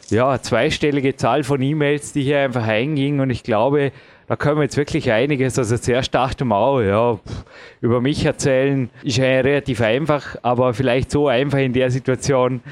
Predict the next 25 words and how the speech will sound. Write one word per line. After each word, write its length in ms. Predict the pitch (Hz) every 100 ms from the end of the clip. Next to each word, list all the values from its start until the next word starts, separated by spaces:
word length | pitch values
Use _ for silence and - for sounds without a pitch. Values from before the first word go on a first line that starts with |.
| - - - -
doch 260 | 170 156
wieder 260 | 156 135 123
nicht. 340 | 117 98 -
Also 220 | 92 92
es 340 | 117 107 - 120
wird 300 | 131 - -
einiges, 460 | 123 170 170 156
glaube 260 | - 147 151
ich, 80 | 139
zu 140 | 131
hören 300 | 113 135 165
geben, 420 | 151 135 156 160 151 - - -
was 180 | 117 156
es 140 | 175 -
von 220 | 151 127
dir 240 | 147 185
und 180 | 139 139
von 240 | - 139
mir 240 | 127 147 165
noch 160 | 139
nie 380 | 107 156 160 135 - _ -
zu 120 | 147
hören 300 | 131 135 127
gab. 300 | 107 92 107
Und 220 | 120 120